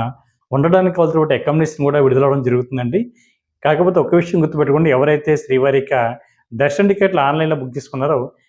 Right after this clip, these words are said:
వీళ్ళు మాత్రమే శ్రీవారిని అకామిడేషన్ కూడా బుక్ చేసుకోవడానికి అవకాశం ఉంటుంది. అంటే శ్రీవారికి ఆర్జిత సేవలు కానీ, అంగప్రదక్షిణ కానీ, మూడు వందల రూపాయల స్పెషల్ దర్శనం కానీ, సీనియర్ సిటిజన్ కోటా కానీ, మెడికల్ కేసెస్ ఉన్న వారికి సంబంధించిన కోటాలో కానీ,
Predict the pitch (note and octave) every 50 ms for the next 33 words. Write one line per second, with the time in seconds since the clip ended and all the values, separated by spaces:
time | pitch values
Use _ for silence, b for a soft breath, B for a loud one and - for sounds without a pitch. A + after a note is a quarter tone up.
0 | _ _ - B2 C#3 D3+ E3+ F3 F3 E3+ E3+ F3 D#3+ E3 E3 E3 - C3+ C3 B2+
1 | C#3 C#3 C#3 C#3 D3 C3+ A#2 A2+ A#2+ B2 - _ _ _ _ _ _ - B2 A#2+
2 | - E3+ F3 F3 E3 F3 - D3 D3 C#3+ C#3+ B2 B2+ B2 C3 B2+ - C#3 C3 C#3
3 | C3+ C3 A2 - B2 A#2+ - C3 A2 - G#2+ G2+ G#2+ B2+ - _ _ _ _ _
4 | _ _ - B2+ C3+ C#3 F3 E3+ E3+ C#3 C#3 C#3 C#3+ D3 C#3+ C#3+ C#3+ C#3 B2+ B2
5 | A#2 B2 B2 - C#3+ C3 B2 A#2+ A2+ A#2+ A#2+ C#3 F#3+ A#3 - _ _ _ _ _
6 | _ _ _ _ - C3 D3+ D#3+ F3+ E3+ F3+ E3 E3 - - C#3+ C3 A#2 B2 B2
7 | C3+ F3+ A3 A#3 - _ _ _ _ _ - C3+ D3+ E3 F3 F3 E3 D#3+ D#3+ D#3+
8 | D#3 D#3 D3 - - C#3 C3 - C#3+ C3+ B2+ - C#3 C3+ A#2+ B2 A#2+ C#3+ G3+ A3+
9 | - b b b b b - - D#3+ E3 F3+ G3 G3 F#3+ F#3+ E3+ D3+ D3 E3 D#3+
10 | D#3 - C3+ B2+ C3 C3+ A#2 A#2+ A#2+ A#2+ D#3 G#3 A#3 - _ _ _ _ - C3
11 | C#3+ D3 D#3 D#3 F#3+ E3+ E3+ E3+ D#3+ D3 D3+ C3+ - E3 D3 C#3+ C#3+ C#3+ C#3 C#3
12 | - - C#3 C3+ C3+ C#3 C3+ B2 C3 B2 - C3 C3 C3+ B2+ B2+ B2+ A2+ A#2+ A#2+
13 | C#3 G3